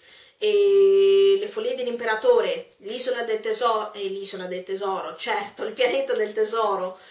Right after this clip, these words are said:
e Atlantis non hanno avuto quel riguardo che potevano avere. Sono delle storie comunque strutturate in maniera, mm, da potersi adattare a un pubblico decisamente vasto, però,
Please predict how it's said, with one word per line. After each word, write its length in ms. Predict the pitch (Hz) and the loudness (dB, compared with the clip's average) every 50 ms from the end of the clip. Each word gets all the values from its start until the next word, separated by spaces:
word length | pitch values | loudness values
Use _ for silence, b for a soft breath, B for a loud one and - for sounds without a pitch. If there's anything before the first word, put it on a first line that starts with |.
| B B B | B B B
e 100 | - - | -4 -2
Atlantis 840 | 247 254 254 - 233 202 196 190 190 190 196 240 247 240 - - - - | -2 -2 -2 -2 0 0 0 -2 -2 -6 -10 -10 -6 -6 -6 -6 -6 -8
non 340 | 226 226 240 285 330 311 277 | -12 -10 -8 -6 -4 0 0
hanno 240 | 254 254 247 262 | 0 0 0 0
avuto 440 | 269 262 247 233 233 233 240 254 247 | -2 -2 -2 -6 -8 -4 -2 -2 0
quel 140 | 247 254 240 | 0 0 -2
riguardo 440 | 262 285 254 220 208 214 220 220 220 | -2 -2 -2 -4 -4 -2 -4 -8 -8
che 420 | - - 214 208 208 - - _ - | -4 -2 -2 -2 -2 -6 -10 _ -4
potevano 420 | 254 - - 208 196 196 190 190 | -4 -2 -2 -2 -4 -2 -4 -4
avere. 520 | 185 202 208 196 185 180 160 160 - - _ | -4 -2 -2 -2 -2 -2 -6 -8 -10 -16 _
Sono 340 | - - - 262 269 269 247 | -12 -10 -6 -6 -4 -4 -4
delle 160 | 240 240 233 | -4 -4 -4
storie 720 | 226 - 254 240 233 220 202 202 190 190 180 - - _ _ _ _ 180 180 - | -4 -4 -4 -2 -2 0 -2 -2 -2 -4 -6 -8 -10 _ _ _ _ -20 -20 -18
comunque 640 | - - 220 262 294 302 294 285 247 226 214 - B B B B B B | -14 -12 -10 -8 -8 -8 -4 -2 -2 -2 -2 -4 B B B B B B
strutturate 800 | B - - - 254 240 240 - - 240 247 247 - - - 220 | B -12 -10 -8 -8 -8 -6 -4 -2 0 0 0 0 -2 -4 -4
in 300 | 208 196 - - 214 214 | -4 -4 -4 -6 -8 -6
maniera, 880 | 214 214 214 220 226 247 247 240 233 226 220 208 208 208 208 208 208 - 214 | -6 -4 -4 -4 -4 -2 -2 0 0 0 0 0 -2 -2 -4 -6 -8 -10 -14
mm, 880 | 214 208 202 202 196 196 196 196 190 190 190 190 190 190 190 185 190 190 - | -14 -14 -12 -12 -10 -10 -10 -8 -10 -10 -10 -10 -10 -10 -12 -14 -16 -10 -2
da 180 | - 302 294 294 - | -2 -2 -2 -2 -6
potersi 400 | 302 302 349 415 403 - - 302 | -8 -4 -4 -4 -4 -4 -6 -6
adattare 300 | 302 262 - 339 349 285 | -6 -6 -4 -4 -4 -4
a 20 | |
un 80 | - 233 | -6 -8
pubblico 340 | 320 330 359 320 - 247 | -8 -8 -8 -6 -4 -4
decisamente 960 | 220 - 180 190 220 220 - - - - - - 339 427 415 320 - 220 196 | -4 -4 -6 -10 -10 -10 -10 -10 -12 -10 -10 -8 -8 -8 -8 -8 -8 -8 -6
vasto, 640 | 202 190 175 180 175 - - - - 180 175 175 B B B B B B B B B B _ _ _ _ _ _ | -6 -6 -8 -8 -8 -10 -10 -10 -8 -10 -10 -10 B B B B B B B B B B _ _ _ _ _ _
però, 840 | - 349 349 339 320 320 370 381 381 392 381 381 - - - _ | -4 -2 0 2 2 2 2 2 2 2 2 0 -4 -8 -14 _